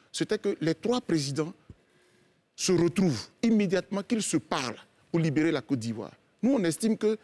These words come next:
s'il y a quelqu'un qui doit demander pardon à la nation depuis trente ans, c'est quand même ces trois-là. Ils sont passionnément aimés. Et c'est pour eux que le peuple, là, il meurt. C'est-à-dire, on meurt à cause d'eux et pour eux. Si bien que,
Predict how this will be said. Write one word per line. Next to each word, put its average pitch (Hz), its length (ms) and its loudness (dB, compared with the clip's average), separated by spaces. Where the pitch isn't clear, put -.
s'il - 180 -2
y 262 40 4
a 190 80 0
quelqu'un 202 280 -2
qui 190 100 -4
doit 190 140 0
demander 160 400 0
pardon 156 380 -2
à 165 60 2
la 147 120 2
nation 135 360 -4
depuis 156 340 -2
trente 202 440 -2
ans, 165 120 -2
c'est - 140 -4
quand 185 120 -2
même 202 140 2
ces 180 140 -4
trois-là. 135 340 -2
Ils 262 100 2
sont 269 180 2
passionnément 202 640 0
aimés. 175 320 2
Et 277 80 0
c'est 247 200 2
pour 254 320 0
eux 320 200 2
que 269 60 2
le 220 120 4
peuple, 220 340 -2
là, 131 100 -2
il 170 100 4
meurt. 156 380 2
C'est-à-dire, 240 280 2
on 202 100 2
meurt 220 380 2
à 160 60 -2
cause 156 320 2
d'eux 127 200 2
et 208 80 2
pour 156 240 0
eux. 160 140 2
Si 320 180 0
bien 277 140 2
que, 208 180 0